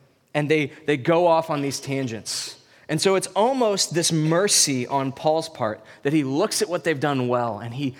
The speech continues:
acknowledges what they have done with, uh, great value and valor, and he says, "Great job. You've repented well. I'm so encouraged at the way that you've turned from your sin. I'm so excited about what God has done among you to bring you back to the truth.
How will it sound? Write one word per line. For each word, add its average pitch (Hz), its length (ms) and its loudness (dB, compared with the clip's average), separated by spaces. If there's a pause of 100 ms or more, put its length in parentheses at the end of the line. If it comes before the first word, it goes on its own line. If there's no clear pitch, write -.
(140)
acknowledges 165 1040 0
what 139 220 -2
they 151 140 -2
have 127 260 -10
done 139 400 -2 (260)
with, 120 340 -4 (240)
uh, 107 120 -4
great 143 680 -2
value 139 640 2
and 117 160 -8
valor, 120 460 0
and 113 80 -6
he 113 60 -8
says, 110 200 -8
"Great 165 400 -2
job. 104 380 -6 (220)
You've 143 280 0
repented 143 640 -4
well. 110 480 -4 (340)
I'm 135 140 -2
so 170 460 4
encouraged 139 760 -2
at 123 80 -6
the 127 80 -4
way 127 140 0
that 123 160 -6
you've 123 140 -8
turned 147 480 -4
from 127 240 -6
your 117 100 -6
sin. 123 320 -4 (240)
I'm 147 60 -6
so 175 140 0
excited 190 800 2
about 147 280 0
what 135 260 -8
God 156 420 2
has 131 240 -6
done 139 420 -2
among 127 360 -2
you 123 220 -4
to 120 120 -10
bring 120 300 -4
you 123 100 -6
back 113 360 -4
to 110 100 -16
the 104 80 -12
truth. - 560 -10